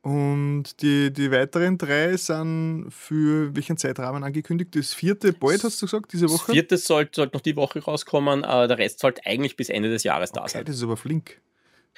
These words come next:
Speaker 2: Ja, ich glaub, da steht das Framework jetzt. Also
Speaker 1: Okay,
Speaker 2: das,
Speaker 1: okay.
Speaker 2: ich nehme an, die haben das auch schon weit genug vorbereitet. Ja, also das ko-, sind auch jetzt ein bisschen größere Spiele.
Speaker 1: Mhm.
Speaker 2: Ich glaub, wer jetzt wirklich von vorne anfängt und jetzt nicht absolut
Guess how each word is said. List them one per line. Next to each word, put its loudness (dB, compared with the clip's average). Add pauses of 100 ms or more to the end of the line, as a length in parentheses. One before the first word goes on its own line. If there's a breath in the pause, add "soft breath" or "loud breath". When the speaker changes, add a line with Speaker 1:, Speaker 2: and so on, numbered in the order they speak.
(240 loud breath)
Speaker 2:
Ja, -2
ich -4
glaub, 0
da -2
steht -4
das -2
Framework 0
jetzt. -8
Also -4
Speaker 1:
Okay, -4
Speaker 2:
das, -8
Speaker 1:
okay. -10 (160)
Speaker 2:
ich -12
nehme 0
an, -2
die 2
haben -4
das -4
auch -14
schon -4
weit -2
genug -6
vorbereitet. -4 (1000 loud breath)
Ja, -4
also 2 (240)
das 0
ko-, 0
sind 6
auch 8
jetzt -2
ein -6
bisschen -2
größere -2
Spiele. -2
Speaker 1:
Mhm. 0
Speaker 2:
Ich -2
glaub, 4
wer 4
jetzt 0
wirklich 4
von -2
vorne 2
anfängt -4
und -4
jetzt -4
nicht -4
absolut -2